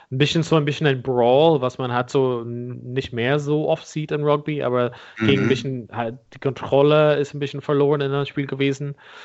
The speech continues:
Speaker 1: Von irgendwie so einer Kleinigkeit explodiert hat so ein riesen, ja,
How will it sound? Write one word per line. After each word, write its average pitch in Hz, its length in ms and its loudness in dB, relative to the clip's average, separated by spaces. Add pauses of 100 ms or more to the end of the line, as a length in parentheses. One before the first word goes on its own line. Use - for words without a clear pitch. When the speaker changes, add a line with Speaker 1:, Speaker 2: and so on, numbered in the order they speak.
(160)
Speaker 1:
Von 123 320 2
irgendwie 135 340 0
so 139 120 4
einer 117 120 0
Kleinigkeit 143 880 0
explodiert 123 540 -4
hat 127 140 -6
so 120 100 -6
ein 120 80 -8
riesen, 123 840 -4 (320)
ja, 113 440 0